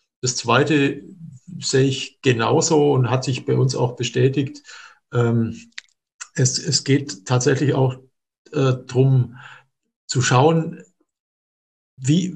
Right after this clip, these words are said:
wie sind denn die Spielregeln auch? Ich glaub, diese Transparenz über Spielregeln und, äh, Aufträge, das ist auch wichtig. Und wenn ich in Kooperation gehe,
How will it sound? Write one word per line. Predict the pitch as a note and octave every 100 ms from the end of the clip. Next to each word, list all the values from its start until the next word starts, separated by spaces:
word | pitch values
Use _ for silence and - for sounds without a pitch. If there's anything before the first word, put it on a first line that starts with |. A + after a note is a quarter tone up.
| -
wie | C#3+ E3+
sind | - E3+ E3+
denn | D3+ C#3+
die | B2+
Spielregeln | - C#3 C#3+ A#2 A2+ A2
auch? | G#2+ G#2+ -
Ich | A#2+
glaub, | B2+ B2+
diese | C#3+ C3 C3+
Transparenz | C3 C3 - A2+ E3 F3+
über | D3 B2
Spielregeln | - C3+ D3 C#3 B2+ B2+ B2+
und, | C3+ B2+ A#2+ -
äh, | C3 A#2+ B2
Aufträge, | - C3+ - C3 C3 A#2+ A#2
das | B2 C#3+
ist | -
auch | - C3+ -
wichtig. | C#3+ - C#3+ - - - - - _
Und | A#2+
wenn | C#3
ich | E3 D3+
in | C3
Kooperation | C3+ B2+ A#2+ B2 - C3 E3
gehe, | D#3+ D3+ D3+ D3+ B2+